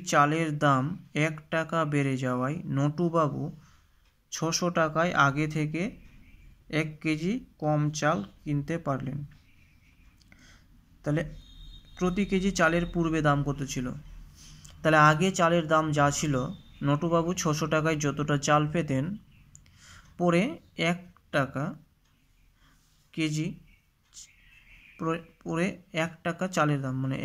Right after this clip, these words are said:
এক কেজিতে এক টাকা চালের দাম বেড়ে যাওয়ায় ছশো টাকায় তার এক কেজি চাল কম কিনতে পারছেন। তাহলে আ-, আমাদের বের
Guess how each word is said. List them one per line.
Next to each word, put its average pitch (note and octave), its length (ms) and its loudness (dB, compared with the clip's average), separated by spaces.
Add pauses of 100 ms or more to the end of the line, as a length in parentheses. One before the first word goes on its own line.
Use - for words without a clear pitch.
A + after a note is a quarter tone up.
এক E3+ 160 -4
কেজিতে E3+ 280 -2 (120)
এক D3+ 60 -4 (120)
টাকা D#3+ 140 -2 (100)
চালের D3 260 -2
দাম C#3 180 0
বেড়ে D3 240 2
যাওয়ায় C3+ 300 0
ছশো D#3+ 260 -4 (100)
টাকায় C#3 340 -4
তার D3+ 160 -2 (640)
এক D#3 160 -4 (140)
কেজি D3+ 220 -4 (100)
চাল D#3 120 -2 (120)
কম E3 120 0 (100)
কিনতে C3+ 300 -4
পারছেন। B2+ 280 -6
তাহলে C3+ 160 -4 (180)
আ-, C#3+ 140 -2 (280)
আমাদের D#3 300 -4
বের D#3+ 120 -2